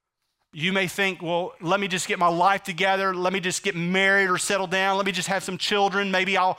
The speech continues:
find a way to settle in." Maybe you're here and you're like, "Well, let me just find a little more research, maybe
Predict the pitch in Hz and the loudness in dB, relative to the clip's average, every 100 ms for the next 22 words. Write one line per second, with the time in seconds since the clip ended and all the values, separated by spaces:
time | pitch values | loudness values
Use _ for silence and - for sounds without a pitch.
0 | - - 220 196 196 196 202 185 - 214 | -6 0 2 4 2 0 0 0 0 0
1 | 202 196 196 196 196 208 202 160 202 202 | 0 0 0 2 0 0 -2 0 2 4
2 | 190 185 175 - - 180 185 214 214 208 | 4 2 0 -4 -10 -2 0 0 0 0
3 | 208 196 202 196 214 208 196 185 214 - | 2 2 2 2 2 2 2 2 0 0
4 | 226 214 208 202 202 | 2 2 2 0 -2